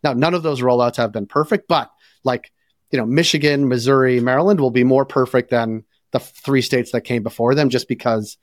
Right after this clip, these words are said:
everybody learns from the other. That said, places like New York that are really putting an emphasis on social equity, a-, as they should,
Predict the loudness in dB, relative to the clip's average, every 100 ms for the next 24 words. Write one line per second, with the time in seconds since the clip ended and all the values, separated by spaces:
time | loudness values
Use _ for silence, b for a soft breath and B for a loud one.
0 | _ _ -2 0 0 -2 -2 -4 -2 0
1 | 0 -2 -14 b b _ _ _ -4 -2
2 | -2 0 0 0 -4 -12 b b _ _
3 | _ _ -2 -2 0 0 -2 0 2 4
4 | 2 0 0 2 2 2 2 2 0 2
5 | 0 -2 -8 -6 -4 -4 -2 -2 0 0
6 | 0 0 0 -2 -2 -4 -4 0 0 0
7 | -4